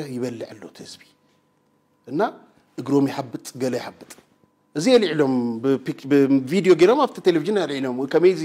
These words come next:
ተመሓላልፍ ተቢሮም እንተኣሽሙ እንተገይሮም። ሓደ ሰብኣይ ታሲሩ ዝነበረ ከልዕላ እኳ ዘይደሊ ንሳ ስልኪ ደውላትለይ ኣብ ጊዮን ሆቴል ዘሎ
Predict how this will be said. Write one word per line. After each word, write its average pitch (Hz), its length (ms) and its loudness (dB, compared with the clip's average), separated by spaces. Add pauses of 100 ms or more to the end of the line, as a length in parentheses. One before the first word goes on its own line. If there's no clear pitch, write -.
ተመሓላልፍ 139 640 -2
ተቢሮም 131 380 -8 (520)
እንተኣሽሙ 135 340 -4
እንተገይሮም። 117 400 -8 (440)
ሓደ 208 280 0 (1600)
ሰብኣይ 117 320 -6
ታሲሩ 113 380 -10
ዝነበረ 107 380 -12 (500)
ከልዕላ 107 340 -12
እኳ 101 220 -16
ዘይደሊ 101 380 -16 (760)
ንሳ 139 240 -6 (640)
ስልኪ 131 300 -12
ደውላትለይ 143 640 -4
ኣብ 123 200 -12
ጊዮን 139 240 -2
ሆቴል 127 260 -10
ዘሎ 113 260 -8